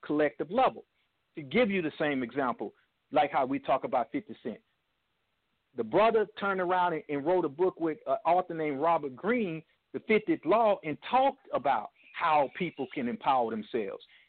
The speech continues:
He worked on trying to expose the concept of forty-eight laws of power to the average person so that they could be aware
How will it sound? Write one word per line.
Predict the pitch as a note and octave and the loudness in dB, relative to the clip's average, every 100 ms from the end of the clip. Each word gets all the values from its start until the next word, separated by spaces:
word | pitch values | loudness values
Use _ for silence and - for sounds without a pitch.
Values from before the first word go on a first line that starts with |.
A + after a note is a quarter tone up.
| - | -4
He | A#3 A#3+ A3+ _ _ _ - | -2 0 -4 _ _ _ -6
worked | - C4 C#4 | 2 2 2
on | E3 D#3 | -4 -6
trying | - D3+ C3+ | -2 -2 -2
to | B2+ | -4
expose | A2 - D3+ C#3+ A#2+ | -8 -4 0 0 -2
the | A#2 | -8
concept | - C#3+ C3 C3+ - | -4 -4 -2 -4 -4
of | A2+ | -2
forty-eight | - C3+ B2+ | 2 4 2
laws | A2+ B2 A#2 | 2 0 0
of | G#2+ | -2
power | E3 C3+ A#2 | 0 0 0
to | - | -4
the | B2+ | -2
average | B2 A2+ - | -2 -4 0
person | C#3 A2+ - _ - _ | 0 0 -8 _ -20 _
so | F3+ | 2
that | D#3+ | 4
they | E3 F#3 | 4 2
could | D#3+ | 2
be | D#3 | -2
aware | C3+ A2+ E3 A3+ F3+ | -2 0 4 4 4